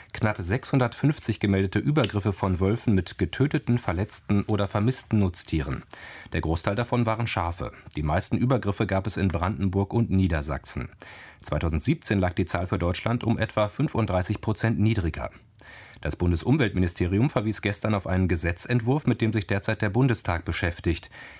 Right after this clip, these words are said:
Demzufolge sollen Wölfe unter anderem leichter geschossen werden können, wenn sie Schafe und andere Nutztiere reißen, auch wenn nicht klar ist, welcher Wolf die Tiere angegriffen hat. Die Länderbehörden müssen allerdings jeden Abschuss einzeln genehmigen. Was verboten bleibt, ist das vorsorgliche Töten von Wölfen,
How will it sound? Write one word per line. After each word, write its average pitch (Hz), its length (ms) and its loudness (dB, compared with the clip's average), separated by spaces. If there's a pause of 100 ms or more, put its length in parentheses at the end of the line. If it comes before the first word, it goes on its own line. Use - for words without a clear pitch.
(160)
Demzufolge 139 560 2
sollen 107 320 2
Wölfe 117 300 2
unter 120 260 2
anderem 123 280 2
leichter 104 320 0
geschossen 104 460 0
werden 92 280 0
können, 117 280 2
wenn 107 140 4
sie 98 120 2
Schafe 107 460 -2
und 104 280 0
andere 127 340 0
Nutztiere 98 520 0
reißen, 98 420 2 (480)
auch 113 200 0
wenn 113 120 4
nicht 147 160 0
klar 98 260 0
ist, - 280 -4
welcher 117 340 2
Wolf 90 200 0
die 85 120 -2
Tiere 80 260 0
angegriffen 78 540 -2
hat. - 260 -6 (260)
Die 73 60 0
Länderbehörden 101 640 2
müssen 117 200 0
allerdings 101 380 0
jeden 127 220 2
Abschuss - 400 -2
einzeln 95 420 0
genehmigen. 98 580 2 (520)
Was 78 200 -2
verboten 87 420 0
bleibt, 82 400 0
ist - 200 -2
das 110 220 -2
vorsorgliche 113 680 0
Töten 98 300 2
von 92 220 0
Wölfen, 95 440 2